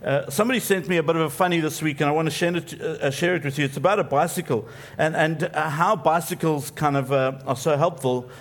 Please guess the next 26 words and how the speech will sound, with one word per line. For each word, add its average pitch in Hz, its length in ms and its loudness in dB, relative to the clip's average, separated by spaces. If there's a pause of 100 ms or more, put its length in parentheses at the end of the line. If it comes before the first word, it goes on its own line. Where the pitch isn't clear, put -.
(140)
while 139 220 2
others 143 380 0
think 139 460 -4
they're 127 160 2
not. 143 300 0 (1500)
He 147 80 -2
says, 208 300 2
"The 165 100 0
bike 196 380 0
is 165 100 -2
a 160 80 0
slow 185 300 2
death 175 300 0
of 147 140 -2
the 143 80 -2
planet." 151 500 0 (320)
The 135 80 -2
C 220 220 0
E 208 60 6
O 180 180 4
of 139 180 -2
Euro 180 240 4
X 170 280 -2
M 151 180 -2
Bank 143 320 0
Limited 147 480 -2